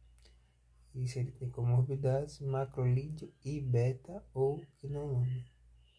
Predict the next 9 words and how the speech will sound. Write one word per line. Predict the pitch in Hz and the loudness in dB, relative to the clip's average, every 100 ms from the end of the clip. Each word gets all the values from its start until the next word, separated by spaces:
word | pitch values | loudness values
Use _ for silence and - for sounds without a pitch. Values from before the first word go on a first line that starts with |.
| _ _ _ - - _ _ _ _ - | _ _ _ -20 -20 _ _ _ _ -8
Lembrando | 127 127 123 127 | 0 2 4 2
que | 123 | 0
temos | - 127 123 | -6 -4 -4
como | - 127 131 | -2 -2 0
macrolide | 131 123 131 127 127 127 - | 2 0 0 -2 0 -2 -2
azitromicina, | 127 135 127 135 135 127 - 139 147 147 | -4 -4 -6 -6 -4 -4 -6 -6 -6 -8
claritromicina | - 131 131 123 135 127 - 139 143 | -6 -4 -4 -6 -8 -6 -10 -12 -8
e | 139 | -6
eritromicina. | 135 127 - 139 139 127 - 127 127 | -6 -8 -8 -6 -4 -6 -4 -2 0